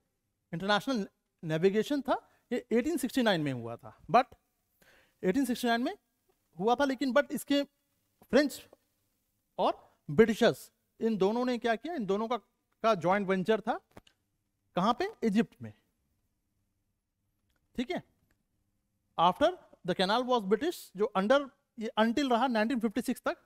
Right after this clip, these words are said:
उनके कंट्रोल में रहा, ठीक है। अब इस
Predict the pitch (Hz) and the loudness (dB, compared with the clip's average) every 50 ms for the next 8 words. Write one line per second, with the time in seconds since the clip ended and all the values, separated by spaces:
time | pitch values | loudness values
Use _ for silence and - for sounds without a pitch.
0 | _ _ _ _ - 202 208 214 - 302 392 392 - _ _ _ _ _ _ _ | _ _ _ _ -4 -4 -4 -2 -2 -4 -6 -6 -10 _ _ _ _ _ _ _
1 | _ - 214 214 208 240 240 240 233 214 196 170 135 123 - - 110 - _ _ | _ 0 0 0 2 4 6 6 6 6 2 0 -2 -2 -6 -8 -14 -20 _ _
2 | _ _ _ _ _ _ _ _ _ _ _ _ _ _ _ _ _ _ - 247 | _ _ _ _ _ _ _ _ _ _ _ _ _ _ _ _ _ _ -10 -8
3 | 254 370 427 - _ _ _ _ _ _ _ _ _ _ _ _ _ _ _ _ | -8 -8 -10 -12 _ _ _ _ _ _ _ _ _ _ _ _ _ _ _ _
4 | _ _ _ _ _ _ _ _ _ _ _ _ _ _ _ _ _ _ _ _ | _ _ _ _ _ _ _ _ _ _ _ _ _ _ _ _ _ _ _ _
5 | _ _ _ _ _ _ _ - 226 226 - - _ _ _ - 254 254 - | _ _ _ _ _ _ _ 0 0 0 -6 -18 _ _ _ -6 -6 -6 -6